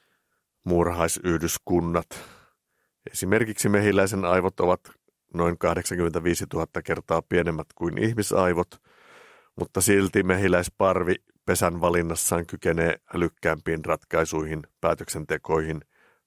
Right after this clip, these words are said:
kuin mitä me ihmiset kykenemme. Lintuparvi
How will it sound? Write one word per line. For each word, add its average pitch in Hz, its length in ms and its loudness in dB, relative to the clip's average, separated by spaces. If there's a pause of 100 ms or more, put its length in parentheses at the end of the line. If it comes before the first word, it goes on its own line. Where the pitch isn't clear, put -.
(120)
kuin 80 280 -2
mitä 80 260 -2
me 78 80 -6
ihmiset 76 560 -8 (720)
kykenemme. 82 680 -2 (1600)
Lintuparvi 110 1000 4